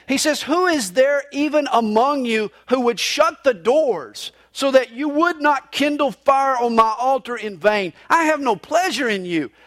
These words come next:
This is all a sham, God is saying. You're just going through the motions. And notice in verse thirteen, he says, "You also say, 'Oh, what a weariness,' and you sneer at it,"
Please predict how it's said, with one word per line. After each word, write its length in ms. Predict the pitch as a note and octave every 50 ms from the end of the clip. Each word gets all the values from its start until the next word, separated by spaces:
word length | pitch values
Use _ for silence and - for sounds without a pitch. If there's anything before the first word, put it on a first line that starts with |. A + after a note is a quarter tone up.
| _
This 160 | - G#4 - -
is 120 | F#4+ C#4
all 180 | D4 B3+ A3+ A3
a 60 | G#3
sham, 600 | - - - F4 F4 G4+ G#4+ G4+ E4+ B3+ G#3+ G3
God 220 | F#3 F3+ E3+ D#3+
is 100 | D3+ D3
saying. 380 | - - D#3+ C3+ B2 A2 F#2+ _ _ _ _ _ _ _ _ _ _ _ _ _ _
You're 120 | - F4+ G4
just 220 | G4+ E4+ - -
going 260 | - C#4+ C#4+ C4 A3
through 160 | - A#3+ B3+ A3+
the 80 | A3
motions. 760 | A3 C4 F4+ G4 G#4 - - - F#3+ D3+ A#2+ - - - - - _ _ _ _ _ _ _ _ _ - - -
And 140 | A3+ A#3+ C4
notice 320 | D#4+ F#4 G4 G4 D#4+ -
in 140 | D#4+ D#4+ C#4
verse 260 | A#3+ D4+ C#4+ - -
thirteen, 640 | - D4+ D4+ D4+ D4 - - A#3 A#3 G#3 E3+ C3+ A#2 _ _ _ _ _ _ _ _
he 100 | C4 C4
says, 240 | - D#4 D4+ G#3 C#4
"You 120 | D#4 D4
also 440 | C#4+ D#4 E4+ F4 - - - D4+ C#4+
say, 420 | - - - C4+ C4 A#3+ G#3 - - - _ -
'Oh, 340 | - D4 E4 F4+ F#4 F#4+ F4
what 180 | E4 D4+ C#4
a 60 | C#4
weariness,' 880 | C#4 C4+ D4+ E4+ F#4 F#4+ F#4 E4+ D4+ A3 F#3 C#3+ A2+ - - - - - - _ _ _ -
and 140 | A3+ A#3+ B3+
you 100 | B3 G#3
sneer 500 | - - - - C#4+ D#4+ F4+ E4 C4+ A#3
at 100 | G3 D#3+
it," 220 | C3 F#2+ -